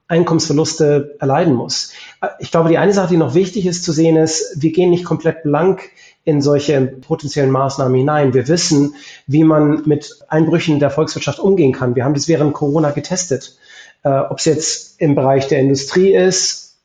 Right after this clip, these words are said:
der privaten Haushalte oder wenn es darum geht, Familien zu unterstützen. Insofern denke ich schon, dass Staaten was tun können.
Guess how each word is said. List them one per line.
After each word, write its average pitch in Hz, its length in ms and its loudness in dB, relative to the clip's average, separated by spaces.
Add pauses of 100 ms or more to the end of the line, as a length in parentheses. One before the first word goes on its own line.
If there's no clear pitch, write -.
der 151 140 2
privaten 131 460 -2
Haushalte 151 720 0 (560)
oder 156 220 2
wenn 156 100 4
es 151 100 0
darum 143 240 0
geht, 147 240 0 (220)
Familien 156 360 2
zu - 120 -2
unterstützen. 131 560 -2
Insofern 151 380 0
denke 143 180 0
ich - 80 -6
schon, 151 200 0
dass 139 140 -2
Staaten 139 320 -2
was 123 160 -4
tun 190 280 0
können. 131 320 -2